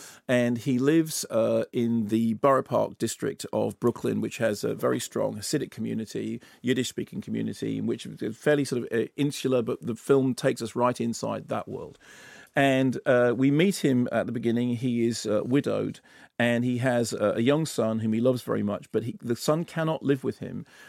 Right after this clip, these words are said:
until he finds another partner, because due to the the, the traditional rules, the child must be brought up in a two-parent household. So the child is now living with his uncle, his much stricter and, and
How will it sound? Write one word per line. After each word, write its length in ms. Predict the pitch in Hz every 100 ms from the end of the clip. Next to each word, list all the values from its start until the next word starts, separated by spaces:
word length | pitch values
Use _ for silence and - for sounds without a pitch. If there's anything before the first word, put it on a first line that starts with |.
| -
until 580 | 120 127 - 170 120 120
he 140 | 135
finds 360 | 123 120 113 113
another 180 | 113 107
partner, 400 | 139 113 - -
because 400 | 123 110 110 -
due 160 | 117
to 140 | - 104
the 220 | 104 98 _ _ _ _ _ - -
the, 160 | 113
the 140 | 110 110
traditional 540 | - 113 127 107 107
rules, 360 | 104 110 110 -
the 60 |
child 220 | - 113 110
must 100 | 110
be 60 |
brought 260 | 110 110 110
up 100 | -
in 60 |
a 60 | 104
two-parent 460 | - 117 104 98 113
household. 300 | 107 107 104
So 60 |
the 80 | 110
child 260 | - 156 147
is 100 | 123
now 140 | 120
living 320 | 123 113 110 - - -
with 120 | 110
his 140 | 113 110 -
uncle, 600 | 147 143 - 98 - - - - -
his 160 | 113
much 380 | 120 127 123 -
stricter 460 | - 143 - 135 110
and, 140 | 123 -
and 220 | 127